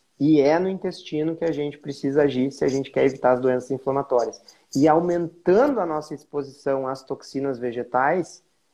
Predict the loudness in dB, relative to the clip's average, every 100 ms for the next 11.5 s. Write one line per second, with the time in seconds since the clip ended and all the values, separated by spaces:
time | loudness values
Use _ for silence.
0 | _ 0 2 2 -4 -8 -2 2 4 2
1 | 0 -4 -10 -8 -8 -8 -10 -12 -10 -8
2 | -8 -10 -14 -12 -6 -4 -2 -2 0 4
3 | 4 4 4 0 -2 -10 -14 -12 -14 -14
4 | -12 -8 -8 -8 -10 -8 -6 -8 -10 -14
5 | -10 -8 -6 -4 -4 -6 -14 _ _ _
6 | _ -2 -2 -4 -8 -14 -10 -10 -10 -8
7 | -6 -4 2 4 6 6 4 2 -4 -6
8 | -4 -2 0 -2 -4 -10 -20 _ _ -8
9 | -2 0 -2 -4 -8 -4 -2 0 2 0
10 | -2 -8 -8 -8 -10 -12 -12 -10 -8 -6
11 | -2 2 2 -2